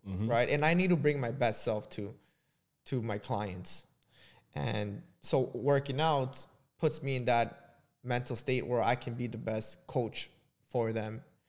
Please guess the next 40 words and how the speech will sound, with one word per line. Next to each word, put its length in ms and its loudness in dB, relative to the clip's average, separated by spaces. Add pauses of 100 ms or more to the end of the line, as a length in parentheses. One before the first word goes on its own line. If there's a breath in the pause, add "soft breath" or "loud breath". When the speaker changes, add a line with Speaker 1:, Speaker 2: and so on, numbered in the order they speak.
(280)
Speaker 2:
So 320 2
I 80 6
would 200 2
be, 360 0 (880 loud breath)
I'd 140 0
be 80 2
doing 340 0
them 240 2
a 80 0
disservice 560 0
if, 300 -6 (260)
you 80 -6
know, 240 -2
I 80 2
didn't 540 0
train 360 -2
and 120 -4
if 160 -6
I 80 0
gave 260 -4
them 300 -4 (480)
anything 420 -2
less 380 -2
than 260 -6 (100)
my 180 -2
optimal 520 -4
self. 420 -10 (580)
So 120 -4
that's 220 2
how 80 2
I 80 4
can 160 -4
apply. 460 -2
Th-, 200 -6
that's 240 2
how, 160 0
like, 260 -2
you 80 -6
know, 300 -6 (680)
uh, 280 -2